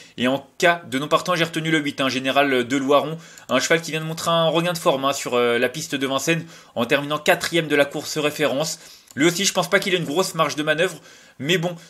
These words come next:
euh, son regain de forme pour son retour sur la cendrée parisienne, c'est assez plaisant. Et, euh, c'est vrai que sur la foi de cette sortie, pourquoi pas pour une petite place. Je crois qu'il est, euh, euh, déféré, euh, plaqué et déféré, plaqué des antérieurs, déféré des postérieurs. En tout cas, euh, avec Franck Nivard au sulky,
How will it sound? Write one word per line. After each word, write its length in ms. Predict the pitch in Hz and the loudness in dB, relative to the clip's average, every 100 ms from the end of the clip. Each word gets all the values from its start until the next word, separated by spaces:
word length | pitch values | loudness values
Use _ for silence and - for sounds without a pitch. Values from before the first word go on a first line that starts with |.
| _ | _
euh, 120 | 113 120 | 0 0
son 200 | 156 147 | 0 2
regain 260 | 170 175 | 2 0
de 60 | 165 | -2
forme 260 | 185 180 | 0 0
pour 140 | 165 156 | -2 -8
son 120 | 160 | -6
retour 220 | 160 165 | -4 -4
sur 140 | - 151 | -4 -2
la 80 | |
cendrée 260 | 147 156 156 | -2 -4 -2
parisienne, 380 | 151 143 160 170 | -2 -2 -2 -2
c'est 120 | 139 | 2
assez 220 | 135 165 | 2 0
plaisant. 460 | 165 160 135 151 165 - - - | -2 0 2 2 0 -12 -20 -12
Et, 200 | - 120 | -4 0
euh, 340 | 120 117 117 117 | 2 2 2 0
c'est 160 | 131 | -2
vrai 160 | 131 156 | -2 -2
que 60 | 160 | 0
sur 100 | 143 | 2
la 80 | |
foi 160 | 131 156 | 2 2
de 60 | 165 | 0
cette 160 | 165 | -4
sortie, 260 | 156 - 165 | -4 -6 -8
pourquoi 400 | 165 156 - 151 | -8 -4 0 2
pas 140 | 160 | 2
pour 160 | 151 139 | 0 -2
une 100 | 131 | -2
petite 300 | 143 143 123 | -4 -6 0
place. 200 | 143 147 | 0 2
Je 60 | |
crois 140 | - 131 | -2 -2
qu'il 180 | 135 127 | 0 2
est, 80 | |
euh, 220 | 117 113 110 - - - 107 | 2 2 -2 -10 -20 -4 0
euh, 100 | 110 | 2
déféré, 540 | 131 131 139 139 139 | 0 -2 -2 0 2
euh, 680 | 127 120 117 113 110 110 107 | 2 2 2 0 0 -4 -2
plaqué 400 | 147 143 156 139 | -2 0 2 0
et 60 | |
déféré, 380 | 123 123 139 139 | 0 -2 0 -2
plaqué 220 | 139 127 | -2 -2
des 100 | 127 | -4
antérieurs, 320 | 131 135 135 | -4 -2 -2
déféré 280 | 131 127 127 | -2 -2 -2
des 80 | 127 | -2
postérieurs. 380 | 139 127 135 139 | -4 0 0 0
En 40 | |
tout 120 | 127 | -4
cas, 220 | 120 156 - - - - 107 | 2 2 0 -14 -20 -6 2
euh, 140 | 107 | 2
avec 160 | 117 127 | 2 -2
Franck 280 | 156 156 | -4 -6
Nivard 260 | 151 139 147 | -2 2 2
au 60 | 143 | 2
sulky, 460 | 147 123 156 165 | -6 -6 -6 -8